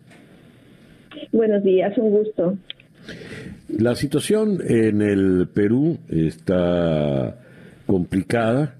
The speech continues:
Speaker 2: con miras a la segunda vuelta del seis de junio. La sorpresa de que el candidato de extrema izquierda, Castillo,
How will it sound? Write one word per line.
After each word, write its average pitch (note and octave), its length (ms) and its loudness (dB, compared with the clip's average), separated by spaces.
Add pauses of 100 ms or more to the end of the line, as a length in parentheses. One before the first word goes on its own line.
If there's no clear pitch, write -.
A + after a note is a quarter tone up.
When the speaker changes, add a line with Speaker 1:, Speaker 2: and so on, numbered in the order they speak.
(120)
Speaker 2:
con C2 180 -2
miras F2+ 380 0
a D2+ 180 0
la C#2+ 220 0
segunda F2 400 0
vuelta E2+ 380 2
del B1+ 180 -2
seis - 240 -4
de D#3 100 -2
junio. C#3 440 2 (840)
La E2 1120 0
sorpresa C#3 720 0
de F#2+ 200 2
que F2 480 2 (560)
el F2 320 2
candidato F#2+ 1000 0
de D#2 840 -2
extrema G2 400 0
izquierda, G2+ 680 0
Castillo, G2 720 0